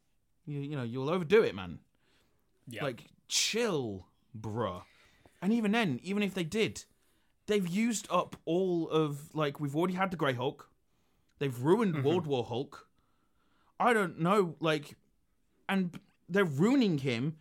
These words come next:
Speaker 1: to the point where I don't even wanna see this M C U Hulk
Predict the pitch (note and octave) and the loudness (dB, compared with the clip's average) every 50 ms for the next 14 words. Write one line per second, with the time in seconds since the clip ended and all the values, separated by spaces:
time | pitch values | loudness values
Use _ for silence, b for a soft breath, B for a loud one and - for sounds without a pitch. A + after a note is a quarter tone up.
0 | b b b - - F3+ F3 D#3+ - G3 G3 G3 E3 D#3 F3 F3 F3 F3 F3 b | b b b -6 -4 -4 -4 -2 -2 -2 -2 -2 -2 -2 0 0 0 0 -2 b
1 | b b b b - A#3+ C4+ A#3+ G#3+ G#3 F#3+ F#3 F3+ E3+ E3 E3 E3 E3 E3 D#3+ | b b b b 2 2 4 4 4 4 2 2 0 0 -2 -2 -2 -2 -4 -4
2 | - - - E3+ E3+ E3 E3 D#3+ D#3+ - - C#3+ C#3 B2+ D#3 F#3 G3+ G3 - - | -4 -4 -4 -4 -4 -4 -6 -10 -12 -14 -16 -14 -4 0 0 2 2 0 -2 -2
3 | E3+ F3 E3+ D#3 - - D#3+ D#3+ C#3+ D#3 G3 F#3 E3 D#3+ D#3 - - A2+ A#2+ B2 | -2 -2 -2 -4 -4 -6 -6 -6 -6 -4 -2 -2 -2 -2 -2 -6 -4 -4 -4 -4
4 | - _ - - | -6 _ -18 -20